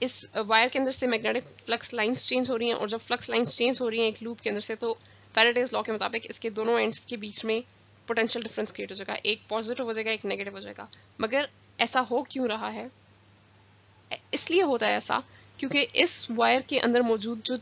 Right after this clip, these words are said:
charges होते हैं उनके ऊपर magnetic force act करता है जब हम उनको velocity v से मूव करते हैं,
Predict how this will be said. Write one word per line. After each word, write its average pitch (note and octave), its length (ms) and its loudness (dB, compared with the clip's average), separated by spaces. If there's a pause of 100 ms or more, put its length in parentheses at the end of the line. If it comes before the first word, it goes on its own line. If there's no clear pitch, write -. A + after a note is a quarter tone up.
(100)
charges A3+ 460 4
होते A3+ 200 0
हैं A3 200 2
उनके B3 200 0
ऊपर C4+ 120 2
magnetic G#3+ 440 2
force B3+ 340 0
act A3 180 0
करता G3+ 240 -6
है G#3+ 80 0
जब G#3+ 180 -2
हम A#3 120 2
उनको A3 220 -2
velocity G#3+ 480 -2
v A3 180 -6
से A3+ 100 0
मूव G3+ 240 -2
करते G3+ 260 -8
हैं, G3 100 -10